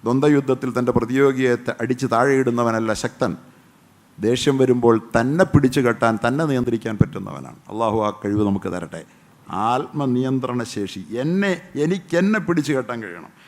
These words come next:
അതുകൊണ്ട് പ്രിയപ്പെട്ട സഹോദരങ്ങളെ, അത് വരുന്നതിന് മുമ്പായി നമ്മളിലേക്ക് അതിൻ്റെ മുന്നൊരുക്കവുമായി പരിശുദ്ധമായ റമദാൻ വരുന്നു.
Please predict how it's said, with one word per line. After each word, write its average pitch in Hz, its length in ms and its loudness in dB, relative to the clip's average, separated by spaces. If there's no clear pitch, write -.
അതുകൊണ്ട് 175 380 2
പ്രിയപ്പെട്ട 180 380 4
സഹോദരങ്ങളെ, 165 800 4
അത് 185 200 4
വരുന്നതിന് 196 640 4
മുമ്പായി 185 680 6
നമ്മളിലേക്ക് 196 540 4
അതിൻ്റെ 190 240 4
മുന്നൊരുക്കവുമായി 190 1000 6
പരിശുദ്ധമായ 190 680 6
റമദാൻ 190 440 6
വരുന്നു. 196 400 6